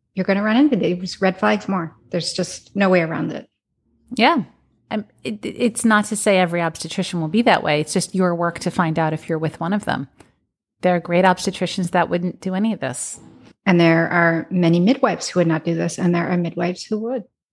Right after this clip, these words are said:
Speaker 2: Absolutely.
Speaker 1: It's not so, you know, it's just not that black and white. That's
Speaker 2: It's not.
Speaker 1: the problem.
Speaker 2: I tell my clients, if you're throwing darts and you want, um, a low or no intervention birth and you want a natural birth and you're throwing darts, then sure, like,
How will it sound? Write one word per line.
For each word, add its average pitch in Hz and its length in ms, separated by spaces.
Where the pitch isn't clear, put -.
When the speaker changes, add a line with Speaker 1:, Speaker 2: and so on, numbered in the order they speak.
Speaker 2:
Absolutely. 180 500
Speaker 1:
It's 180 100
not 208 160
so, 202 180
you 180 120
know, 165 100
it's - 160
just - 180
not 175 120
that 170 140
black 156 200
and 165 100
white. 170 240
That's - 460
Speaker 2:
It's - 180
not. 196 400
Speaker 1:
the - 60
problem. 143 420
Speaker 2:
I 196 60
tell 208 220
my 196 100
clients, 185 420
if 190 140
you're 190 140
throwing 196 420
darts 180 580
and 190 180
you 180 80
want, 180 300
um, 170 640
a 185 100
low 175 340
or 175 120
no 170 180
intervention 175 580
birth 170 360
and 165 140
you 165 80
want 165 180
a - 20
natural 170 380
birth 165 300
and 175 100
you're 160 80
throwing 170 320
darts, 165 360
then 160 180
sure, 160 420
like, 165 320